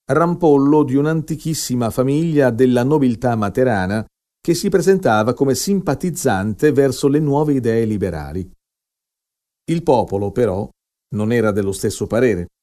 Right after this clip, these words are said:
ritenendolo uno dei maggiori usurpatori dei terreni demaniali destinati a loro dagli accordi presi nel Parlamento cittadino, di cui chiedeva la restituzione.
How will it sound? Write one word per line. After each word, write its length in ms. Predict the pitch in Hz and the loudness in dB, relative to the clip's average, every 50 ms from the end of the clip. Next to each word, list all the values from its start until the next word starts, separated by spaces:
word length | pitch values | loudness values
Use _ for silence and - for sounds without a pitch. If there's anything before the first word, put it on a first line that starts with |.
| _ _ _ _ _ _ _ _ | _ _ _ _ _ _ _ _
ritenendolo 760 | - 127 175 175 220 185 143 127 160 170 147 139 123 117 117 | -2 -2 2 2 2 2 2 0 0 2 2 2 2 2 2
uno 220 | 127 143 147 131 127 | 2 2 2 0 0
dei 200 | 110 120 120 123 | 0 0 0 0
maggiori 520 | 127 127 127 117 113 135 165 165 160 147 | 0 0 -2 -2 0 2 2 4 4 4
usurpatori 800 | 143 139 135 151 147 - - 143 127 - 147 135 127 120 117 113 | 2 2 2 0 -2 0 0 -2 0 2 4 4 4 4 2 0
dei 200 | 107 113 110 101 | -2 -2 -4 -4
terreni 520 | - - 117 113 117 123 131 127 127 120 101 | -2 -2 -2 -2 0 0 0 2 0 0 -2
demaniali 680 | 90 113 110 113 127 127 123 113 104 98 95 95 92 | -2 -2 0 0 -2 -2 -2 -2 -2 -2 -2 -4 -4
destinati 680 | 92 120 104 - - 131 131 131 131 127 107 - - 131 | -4 -4 -4 -4 -6 -4 -2 0 0 0 -2 -2 -2 0
a 60 | 131 | 0
loro 520 | 143 135 127 104 95 98 113 120 120 - - | 2 2 0 0 0 0 -2 -2 -2 -4 -4
dagli 260 | 123 127 135 147 160 | -2 0 0 0 0
accordi 540 | 170 156 - - 139 143 147 143 135 131 127 | -2 -4 -4 -2 0 0 0 -2 -2 -6 -6
presi 420 | - - 143 156 170 165 - - 147 | -2 -2 -2 0 -2 -2 -2 -4 -2
nel 200 | 131 127 123 113 | -2 -2 -2 -2
Parlamento 640 | - 135 127 127 120 120 120 123 113 - 117 104 | -2 -2 0 0 -2 -2 -2 -4 -4 -6 -6 -8
cittadino, 680 | - - 92 - - 101 85 95 90 80 85 101 107 - - _ _ _ _ _ _ | -6 -8 -12 -8 -8 -8 -6 -6 -6 -6 -6 -6 -8 -10 -14 _ _ _ _ _ _
di 180 | - 180 214 | -8 -6 -6
cui 300 | - - 104 104 110 123 - - _ _ | -6 -4 -4 -4 -4 -4 -6 -10 _ _
chiedeva 460 | _ - 170 156 120 104 104 110 123 117 | _ -4 -4 -2 -2 -2 -2 -2 -2 -2
la 180 | 117 113 107 | -2 -2 -2
restituzione. 960 | 107 131 160 156 - - 123 - 113 - - - 78 73 65 69 73 82 - | -2 -2 -4 -4 -6 -10 -8 -8 -10 -10 -10 -10 -10 -10 -10 -10 -10 -12 -12